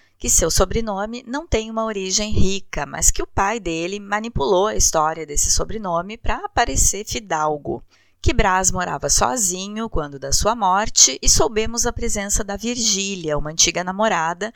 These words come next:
que acompanha a sua passagem pro além,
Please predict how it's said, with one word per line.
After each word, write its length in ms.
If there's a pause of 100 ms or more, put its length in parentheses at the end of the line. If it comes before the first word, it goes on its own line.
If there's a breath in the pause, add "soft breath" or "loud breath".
(180)
que 80
acompanha 680
a 60
sua 220
passagem 560
pro 160
além, 460